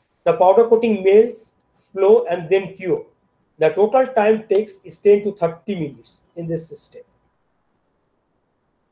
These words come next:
What is an U V coating system? You see,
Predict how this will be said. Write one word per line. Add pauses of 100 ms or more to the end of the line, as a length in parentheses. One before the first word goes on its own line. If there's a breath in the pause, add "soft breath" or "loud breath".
(300)
What
is
an
U
V
coating
system?
You
see,